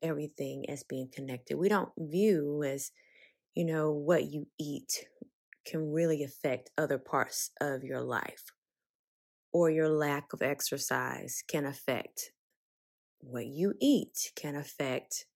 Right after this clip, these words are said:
how you function throughout the day. And this is proven by science.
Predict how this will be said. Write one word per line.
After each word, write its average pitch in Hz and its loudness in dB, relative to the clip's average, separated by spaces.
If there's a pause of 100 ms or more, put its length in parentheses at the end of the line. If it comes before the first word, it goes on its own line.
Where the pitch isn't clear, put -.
(880)
how 147 2
you 170 4
function 160 6
throughout 143 0
the - -4
day. - -2
And 185 4
this 285 6
is 349 -4
proven 202 2
by 131 -8
science. - -2